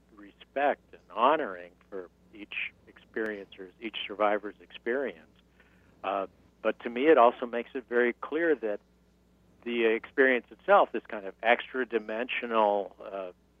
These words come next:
scenario that unfolds for people when they, uh, kind of exit this life for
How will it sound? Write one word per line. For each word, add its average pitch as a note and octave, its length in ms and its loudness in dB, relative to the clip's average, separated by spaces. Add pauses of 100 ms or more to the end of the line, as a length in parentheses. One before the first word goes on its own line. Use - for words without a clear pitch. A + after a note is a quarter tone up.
(360)
scenario G#2+ 880 2 (180)
that G#2 120 -4
unfolds D3 720 -4 (160)
for G2 120 -10
people G#2 500 -8
when G#2 220 -6
they, F#2+ 260 -10 (400)
uh, G2+ 360 -18
kind A#2+ 120 -8
of G2+ 80 -10 (100)
exit A2 360 0
this A2+ 200 -4
life B2 300 4 (160)
for A2 160 -10